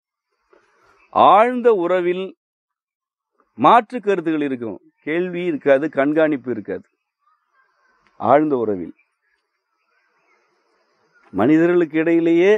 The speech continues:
இதுதான் நிலை என்றால், அம்மையப்பருக்கும் உங்களுக்கும் உள்ள உறவில் நீங்கள் என்ன கேள்விகளை எழுப்பப் போகிறீர்கள்? அஹ், உறவை உணர்ந்த பிறகு என்ன, உங்களுக்கு என்ன கேள்வி இருக்கும்? உங்களுக்கு என்ன குற்ற உணர்ச்சி இருக்கும்?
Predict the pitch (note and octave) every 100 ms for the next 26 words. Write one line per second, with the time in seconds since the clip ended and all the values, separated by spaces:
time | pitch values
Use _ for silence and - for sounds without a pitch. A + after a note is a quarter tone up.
0 | F#3+ _ C#3 C3+ D3 E3 C#3+ D3 B2+ A2+
1 | A2 F#2 - _ _ _ _ _ _ _
2 | - E3+ A#3+ A#3+ F#3+ E3+ D#3+ D3 G3 F#3+
3 | D3+ E3+ E3 F3 D3+ C3+ B2 C#3 C3 B2
4 | D3+ D3+ _ _ C#3 F3+ F#3 D3+ F3+ C4+
5 | D4+ E3+ G3+ G#3+ G3+ F#3+ F3+ D#3+ D#3 D#3+
6 | C3+ C#3+ F3 D3 C3 D3 - - _ _
7 | _ _ _ _ _ _ _ _ _ -
8 | - C#3+ - - - D3 F3 F3 F3 D3+
9 | E3+ G3+ G#3 F3+ F#3 E3+ D3 D#3+ E3+ C#3
10 | F3+ A3+ G3 G3+ F#3 G3+ A#3+ F#3+ F#3+ F3+
11 | E3 C#3 D3 E3+ - _ C3+ D#3 D3 D#3+
12 | G3 D#3 D3+ E3 E3 C#3 C3 A#2+ A2+ A2+
13 | C3+